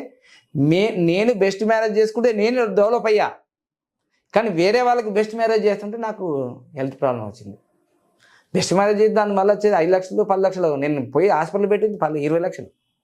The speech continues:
అందుకోసమే ఇది చాలా ప్రమాదకరం. ఈ వీడియోలు ఎందుకు చేస్తున్నాను,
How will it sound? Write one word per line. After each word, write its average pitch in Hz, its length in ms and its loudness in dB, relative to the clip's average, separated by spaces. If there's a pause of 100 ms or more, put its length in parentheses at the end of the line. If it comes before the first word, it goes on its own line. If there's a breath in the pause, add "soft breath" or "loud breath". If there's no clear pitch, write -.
(540 soft breath)
అందుకోసమే 180 500 0
ఇది 190 100 -2 (100)
చాలా 156 180 4 (100)
ప్రమాదకరం. 143 560 -2 (880 soft breath)
ఈ - 20 6 (120)
వీడియోలు 254 340 4
ఎందుకు 240 240 0
చేస్తున్నాను, 233 500 -4